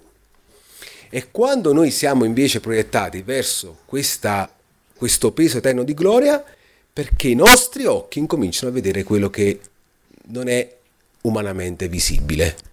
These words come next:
perché sono, siamo appoggiati sulle cose eterne. Per breve tempo, anche se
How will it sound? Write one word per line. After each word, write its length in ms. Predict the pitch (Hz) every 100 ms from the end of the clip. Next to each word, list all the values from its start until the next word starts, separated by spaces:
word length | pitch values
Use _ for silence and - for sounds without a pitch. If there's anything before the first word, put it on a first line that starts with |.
| _
perché 240 | - 101 113
sono, 280 | 101 101 -
siamo 220 | - 107
appoggiati 460 | 98 123 92 85 82
sulle 200 | 87 78
cose 220 | 80 80
eterne. 320 | - - 92 _ - _ _
Per 160 | 123
breve 320 | 104 131 135 127
tempo, 360 | 135 101 80 85
anche 220 | 90 85
se 200 | -